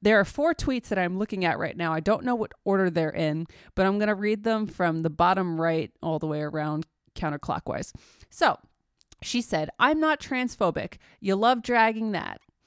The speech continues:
Have I said some remarks in the past that I apologized for? Yes. I'm from a place that people have closed mindsets,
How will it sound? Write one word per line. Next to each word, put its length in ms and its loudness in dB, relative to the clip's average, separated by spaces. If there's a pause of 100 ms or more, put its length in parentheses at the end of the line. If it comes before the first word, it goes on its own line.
(340)
Have 220 4
I 200 2
said 360 0
some 280 0
remarks 500 4
in 60 -2
the 80 0
past 400 2
that 100 0
I 40 2
apologized 600 0
for? 300 0
Yes. 500 -4 (160)
I'm 140 -4
from 180 -4
a 60 -2
place 300 -2
that 180 -4
people 260 -2
have 120 -4
closed 300 0
mindsets, 580 0